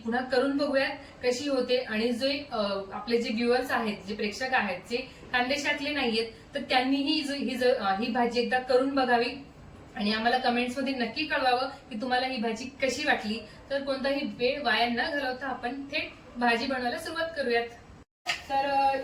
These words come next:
ही भाजी बनवण्यासाठी आपल्याला लागणार आहेत दोन छोटे कांदे. तर कांदा हा असा उभा कापून घ्यायचा आणि त्यासाठी मी, अ,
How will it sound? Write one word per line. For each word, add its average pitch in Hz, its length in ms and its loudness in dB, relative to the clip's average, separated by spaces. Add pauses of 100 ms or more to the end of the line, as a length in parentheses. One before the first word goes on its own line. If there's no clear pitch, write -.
ही 269 380 0
भाजी 294 340 0
बनवण्यासाठी 285 640 -2
आपल्याला 233 360 0
लागणार 220 340 -2
आहेत 214 260 -2
दोन 240 380 -4
छोटे 254 220 -2
कांदे. 247 380 -4 (960)
तर 247 260 -2
कांदा 233 420 2
हा 269 300 2 (520)
असा 269 200 -2
उभा 262 240 4
कापून 262 380 0
घ्यायचा 214 340 -2 (540)
आणि 240 140 -4
त्यासाठी 285 360 -2
मी, 311 280 0
अ, 262 140 -2